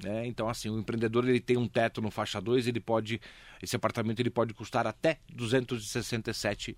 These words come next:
mil reais. No faixa um e meio mogiano, é, quando foi, é, pensado na lei, a, o prefeito entendeu que a gente deveria colocar uma, um corte menor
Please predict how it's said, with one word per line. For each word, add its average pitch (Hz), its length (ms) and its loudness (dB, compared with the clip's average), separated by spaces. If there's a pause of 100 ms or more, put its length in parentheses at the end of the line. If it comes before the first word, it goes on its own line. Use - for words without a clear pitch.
mil 110 340 2
reais. 101 640 0 (480)
No 175 120 6
faixa 156 340 6
um 135 120 6
e 120 120 6
meio 107 240 4
mogiano, 98 640 0 (600)
é, 95 300 -2
quando 113 240 -2
foi, 104 400 2
é, 104 240 -2
pensado 120 560 4
na 95 100 0
lei, 113 340 4 (540)
a, 92 800 0
o 107 80 -16
prefeito 123 380 0
entendeu 120 420 4
que 127 100 -2
a 120 40 0
gente 117 220 -2
deveria 120 400 2
colocar 113 600 2 (420)
uma, 110 680 2
um 120 120 -2
corte 131 400 8
menor 117 480 4